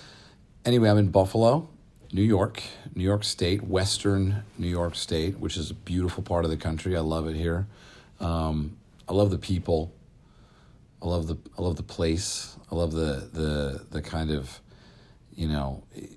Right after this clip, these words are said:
in, on the East Coast, everything's a little bit older, it feels like, you know, it's a bit more like, I feel like I'm all of a sudden Amish when I get, when I get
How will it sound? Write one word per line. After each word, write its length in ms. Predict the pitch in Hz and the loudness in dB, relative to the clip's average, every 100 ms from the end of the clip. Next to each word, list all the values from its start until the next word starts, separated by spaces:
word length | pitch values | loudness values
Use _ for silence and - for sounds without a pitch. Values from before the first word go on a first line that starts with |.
| - - | -20 -8
in, 220 | 95 95 | -2 -2
on 180 | - 98 | 0 -2
the 80 | 98 | 0
East 240 | 110 104 | 0 2
Coast, 420 | - 107 101 - | 4 4 4 0
everything's 300 | 95 98 101 | 0 2 2
a 60 | 90 | 2
little 200 | 87 80 | 0 0
bit 60 | 78 | 0
older, 300 | 80 78 69 | 0 0 -4
it 80 | |
feels 260 | - 71 67 | -6 -6 -6
like, 280 | 73 78 - | -8 -8 -4
you 60 | |
know, 200 | 78 76 | -2 -2
it's 160 | 76 - | -4 -8
a 20 | |
bit 200 | - 73 | -6 -4
more 280 | 78 76 76 | -4 -2 -2
like, 320 | 71 69 71 | -4 -8 -10
I 40 | 76 | -10
feel 180 | - 85 | -4 -2
like 140 | 76 | -2
I'm 100 | 73 | -2
all 120 | 71 | -2
of 40 | 76 | -4
a 80 | |
sudden 300 | - 80 73 | -4 -4 -4
Amish 540 | 78 80 78 69 - - - - - - - | -4 -2 -2 -4 -10 -16 -20 -20 -20 -20 -8
when 120 | 76 | -6
I 60 | 71 | -4
get, 220 | 73 71 - - - | -4 -6 -12 -20 -8
when 100 | 73 | -6
I 80 | 71 | -4
get 180 | 76 | -6